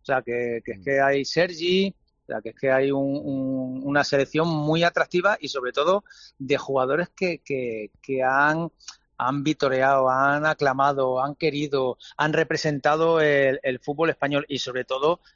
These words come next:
que es una selección que cuenta con campeones de Europa, campeones del mundo, pichichi, campeones de Liga, campeones de Champions, o sea, que es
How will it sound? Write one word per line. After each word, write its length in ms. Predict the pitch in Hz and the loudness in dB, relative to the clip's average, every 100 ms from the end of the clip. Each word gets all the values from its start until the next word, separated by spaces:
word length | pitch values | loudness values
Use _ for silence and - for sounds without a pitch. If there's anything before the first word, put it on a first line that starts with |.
| _ | _
que 100 | 135 | -4
es 100 | 131 | 0
una 160 | 135 127 | 0 0
selección 440 | 139 127 143 139 | 0 0 0 -2
que 100 | 147 | -2
cuenta 280 | 147 139 165 | 0 0 0
con 160 | 175 151 | -2 -2
campeones 480 | 120 117 127 135 | -2 -2 -2 -2
de 100 | 127 | 0
Europa, 440 | 139 156 170 190 226 _ _ | 0 0 2 0 -2 _ _
campeones 460 | - 123 127 135 131 | -4 -4 -2 -2 0
del 100 | 139 | 0
mundo, 420 | 165 196 202 247 _ _ | 0 0 0 -2 _ _
pichichi, 580 | - 127 - 196 - 196 | -8 -6 -4 -2 0 0
campeones 440 | - 131 113 123 131 | 0 -2 -2 -4 -2
de 120 | 139 | 0
Liga, 380 | 180 185 190 214 | 2 2 0 0
campeones 520 | 135 120 127 135 135 | -2 -2 -4 -2 0
de 100 | 131 | 0
Champions, 560 | - 185 185 190 202 - _ | 0 0 2 2 0 -4 _
o 20 | - | -6
sea, 180 | 110 | -4
que 120 | 101 | -4
es 60 | 107 | -8